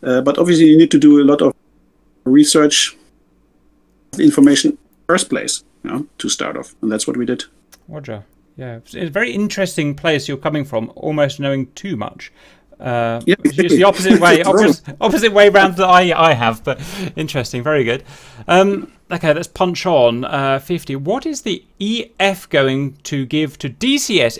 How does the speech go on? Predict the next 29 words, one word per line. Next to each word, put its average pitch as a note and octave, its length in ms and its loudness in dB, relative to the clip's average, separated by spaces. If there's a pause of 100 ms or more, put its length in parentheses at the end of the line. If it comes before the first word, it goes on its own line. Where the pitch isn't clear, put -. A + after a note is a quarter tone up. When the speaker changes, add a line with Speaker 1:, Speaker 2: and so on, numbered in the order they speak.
(100)
Speaker 2:
in D3+ 200 -6
your E3+ 420 -4
opinion? F#3 640 -6 (340)
And D#3+ 140 -2
is G3 120 0
it A#3+ 140 -10
going F#3+ 180 2
to E3+ 80 -8
change A3 520 -4
the G#3+ 80 -4
game A2+ 280 -2
and C3+ 80 -8
disrupt D3+ 460 -6
the D3+ 80 -10
balance? C3+ 360 -2
I C3+ 60 -8
know D#3 100 -2
we've D#3 120 -6
talked D#3+ 260 -8
about C3+ 220 -2
this C#3+ 100 -12
before. B2+ 440 -8
The F3 120 -6
first D#4 280 -2
bit's D#3 160 -6
a A#2 40 -12
bit C3 120 -6
interesting. A2 500 -10 (420)
Uh, D3+ 380 -2